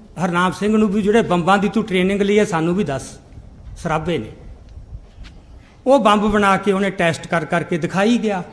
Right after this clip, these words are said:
ਪਿੱਛੋਂ ਮਸਾਲਾ ਬਚ ਰਿਹਾ ਵਾਹਵਾ। ਤੇ ਹਰਨਾਮ ਸਿੰਘ ਨੇ ਲਿਖਿਆ, ਕਹਿੰਦਾ, "ਜਿਹਨੇ ਮੈਨੂੰ, ਗੋਰੇ ਨੇ ਟ੍ਰੇਨਿੰਗ ਦਿੱਤੀ ਸੀ, ਉਹ ਇਹ, ਉਹਨੇ ਇਹ ਕਿਹਾ ਸੀ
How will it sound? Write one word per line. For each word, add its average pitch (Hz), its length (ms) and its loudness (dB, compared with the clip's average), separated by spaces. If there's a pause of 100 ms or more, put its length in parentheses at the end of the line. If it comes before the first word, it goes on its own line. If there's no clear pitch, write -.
(600)
ਪਿੱਛੋਂ 247 320 4
ਮਸਾਲਾ 226 520 4
ਬਚ 214 240 2
ਰਿਹਾ 165 200 0
ਵਾਹਵਾ। 147 420 -2 (1900)
ਤੇ 240 80 2
ਹਰਨਾਮ 196 400 4
ਸਿੰਘ 262 180 2
ਨੇ 269 100 8
ਲਿਖਿਆ, 220 340 4
ਕਹਿੰਦਾ, 254 300 2
"ਜਿਹਨੇ 254 360 4
ਮੈਨੂੰ, 240 340 4
ਗੋਰੇ 190 320 6
ਨੇ 233 120 8
ਟ੍ਰੇਨਿੰਗ 226 460 4
ਦਿੱਤੀ 240 340 0
ਸੀ, 254 100 -2
ਉਹ 247 140 8
ਇਹ, 247 180 6
ਉਹਨੇ 240 260 6
ਇਹ 262 180 6
ਕਿਹਾ 190 260 2
ਸੀ 240 260 -2